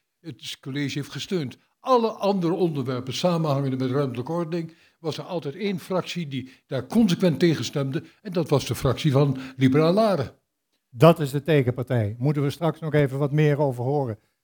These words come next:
Speaker 2: Ehm, als je tevreden bent over ruimtelijke ordening, kun je dat, eh,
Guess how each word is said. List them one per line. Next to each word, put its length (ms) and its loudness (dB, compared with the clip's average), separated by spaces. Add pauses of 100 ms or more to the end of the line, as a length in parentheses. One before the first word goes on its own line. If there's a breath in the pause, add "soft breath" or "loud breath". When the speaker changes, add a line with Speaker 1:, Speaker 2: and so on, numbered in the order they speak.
(200)
Speaker 2:
Ehm, 340 0
als 220 -2
je 100 -4
tevreden 440 4
bent 180 4
over 240 2
ruimtelijke 420 0
ordening, 300 0
kun 100 -4
je 60 0
dat, 240 -2
eh, 240 -2